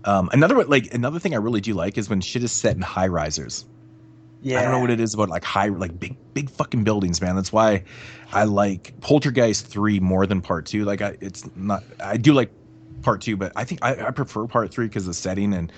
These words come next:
Speaker 1: it's just, it works a lot better for me. But yeah, those high risers, cool shit, man. Cool shit. Plus,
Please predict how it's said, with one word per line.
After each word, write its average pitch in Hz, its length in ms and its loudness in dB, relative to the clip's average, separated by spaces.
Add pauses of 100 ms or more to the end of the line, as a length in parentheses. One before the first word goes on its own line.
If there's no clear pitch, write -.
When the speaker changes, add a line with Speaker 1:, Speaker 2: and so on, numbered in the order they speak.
(400)
Speaker 1:
it's 107 160 -4
just, 110 180 -2
it 107 80 0
works 104 300 0
a 117 60 -2
lot 104 140 6
better 101 160 2
for 107 160 0
me. 110 220 0 (560)
But 85 240 -2 (420)
yeah, 110 280 0
those 92 180 -4
high 113 200 0
risers, 156 520 2 (100)
cool 143 200 -8
shit, 98 260 -6
man. 76 300 -10 (440)
Cool - 200 -14
shit. - 240 -10
Plus, - 360 2